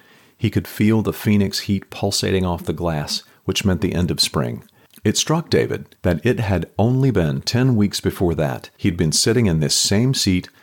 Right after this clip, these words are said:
feeling sorry for himself. But so much had changed. He no longer felt sorry for himself, and he was very excited about the future. "God, I'm so grateful for what you've done for me," David thought to himself.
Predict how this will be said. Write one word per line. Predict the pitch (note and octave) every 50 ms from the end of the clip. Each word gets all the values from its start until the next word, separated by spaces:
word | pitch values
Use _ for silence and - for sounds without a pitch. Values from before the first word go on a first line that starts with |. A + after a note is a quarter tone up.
| _ _ _
feeling | - - - G2 G2 F#2 F#2 E2+
sorry | - - F2+ D#2 D2 C#2
for | - - C#2 B1
himself. | B1+ - - - A#1+ G#1+ A#1 - - _ _ _ _ _ - _ _
But | - E2 - -
so | - - - - - G2+ G#2 G#2+ A2
much | G#2+ G2+ F#2 F2+ D2+ - - -
had | - C#2 B1+
changed. | - - - D#2 C2+ - A1 G#1+ - - - - _ _ _ _ _ _ _ _ _
He | - - F2
no | E2 D#2 E2
longer | E2+ E2+ F2 G#2 B2 A2+ E2+
felt | - D2 C2+ - -
sorry | - G2 F#2 G2+ F#2+ D2
for | - C2+ G#1+
himself, | B1 - - - - - - - - - - - _
and | - F2 F2+
he | F#2+
was | E2 D#2+ D2+ D2
very | D#2+ E2 E2 G2+ G#2 A2 F#2+ E2 C#2+ B1+
excited | - - - D#2 C2+ C2 C2 C2
about | C2 C2+ C2 -
the | - -
future. | - C#2 B1+ - - G#1+ - - - _ _ _ _ _ _
"God, | - G#2+ G#2 G2+
I'm | F#2+ F2 E2+
so | - - C3 B2
grateful | A2 G2 F#2+ F2+ E2+ E2 - - D#2+ C#2+ C2+
for | - - D#2+
what | D2+ D#2+ B1+
you've | D#2 E2+ F2 -
done | - D#2+ D2+ D#2
for | D2 - D#2+
me," | C#2 C2+ C2 B1+ B1+ - - _ _ -
David | E2 D2 C#2+ C#2 -
thought | - D2 C2+ -
to | - -
himself. | C2+ B1+ B1+ - - C#2 B1+ B1+ - - -